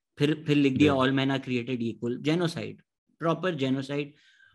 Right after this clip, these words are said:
Speaker 2: हम्म।
Speaker 1: उसके बाद जो अमेरिकन वेल्थ अक्यूमुलेट हुई, वो स्लेवरी के बैक पर हुई, one hundred percent। There is, there is no denying कि उन्होंने
Speaker 2: हम्म।
Speaker 1: जो पैसे बनाए, वो स्लेवरी पे ही बनाए। थॉमस जेफरसन जिसने लिखा all men are created equal,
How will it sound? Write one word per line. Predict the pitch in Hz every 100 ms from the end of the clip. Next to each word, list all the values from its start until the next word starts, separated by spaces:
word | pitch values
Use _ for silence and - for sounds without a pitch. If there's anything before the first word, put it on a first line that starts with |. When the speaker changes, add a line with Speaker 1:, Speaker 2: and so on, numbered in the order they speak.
| _ -
Speaker 2:
हम्म। | 160
Speaker 1:
उसके | 175 208
बाद | 196 165 170 180 -
जो | 147 165 165 165
अमेरिकन | 139 139 143 175
वेल्थ | 156 123 147 151
अक्यूमुलेट | 147 151 139 147 156 127
हुई, | 117
वो | 135 165
स्लेवरी | 165 170 185
के | 175
बैक | 139 107
पर | 104 110
हुई, | 98 104 - _ _ _ _ _ _ _ 139
one | 180
hundred | 160 160 175
percent। | 160 120 107
There | 101 - 127
is, |
there | 135 147 143
is |
no | 151 175
denying | 156 135 127 143
कि | 143
उन्होंने | 143 143
Speaker 2:
हम्म। | 139
Speaker 1:
जो | 147
पैसे | 156 139
बनाए, | 143 127 123 143 _ _ _
वो |
स्लेवरी | 139 147 143 151
पे | 147
ही | 127
बनाए। | 117 113 120
थॉमस | 131 143
जेफरसन | 135 131 131 143
जिसने | 139 131 139
लिखा | 123 120 160
all | 139
men | 120 120
are | 117 117
created | 117 110
equal, | 107 107 104 107